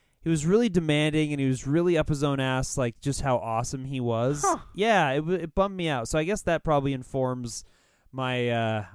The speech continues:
Speaker 1: my view on him as
Speaker 2: Yeah.
Speaker 1: well, where it's just like, yeah, the, there were other scientists from the science community, and they were all an absolute delight. But just my interactions with the guy were, and I mean, literally, I was just like, you know,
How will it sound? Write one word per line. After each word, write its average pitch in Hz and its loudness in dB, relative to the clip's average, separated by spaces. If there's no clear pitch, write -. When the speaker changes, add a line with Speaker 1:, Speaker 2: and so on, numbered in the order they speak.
Speaker 1:
my 131 -2
view 120 0
on 113 -4
him 117 -8
as 107 -6
Speaker 2:
Yeah. - 2
Speaker 1:
well, 135 0
where 127 -2
it's 127 -4
just 135 -10
like, 147 -6
yeah, 127 -4
the, 147 -2
there 262 0
were 277 -2
other 170 4
scientists 139 -2
from 131 -10
the 117 -4
science 120 -6
community, 107 -8
and 143 -6
they 151 0
were 151 0
all 135 0
an 123 -6
absolute 123 -2
delight. 101 -8
But 135 0
just 135 0
my 160 0
interactions 127 -4
with 110 -6
the 117 -6
guy 107 -2
were, 123 -2
and 151 -2
I 151 0
mean, 147 0
literally, 143 4
I 123 4
was 123 0
just 117 -10
like, 113 -4
you 117 -14
know, 104 -12